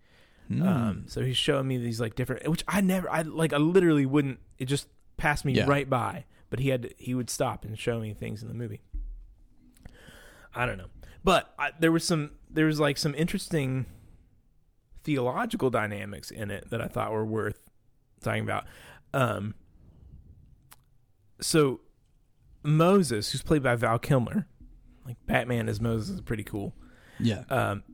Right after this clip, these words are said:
Speaker 2: and, and Ramses, uh, who is, he's,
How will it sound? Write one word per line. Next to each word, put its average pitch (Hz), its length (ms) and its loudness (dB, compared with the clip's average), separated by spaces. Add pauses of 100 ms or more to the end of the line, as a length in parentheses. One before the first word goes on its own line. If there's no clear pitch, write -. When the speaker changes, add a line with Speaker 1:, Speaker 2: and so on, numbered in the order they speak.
(120)
Speaker 2:
and, 135 380 2 (120)
and 135 280 0
Ramses, 143 800 2 (580)
uh, 120 340 0
who 151 200 6
is, 139 280 4 (1000)
he's, 151 300 -2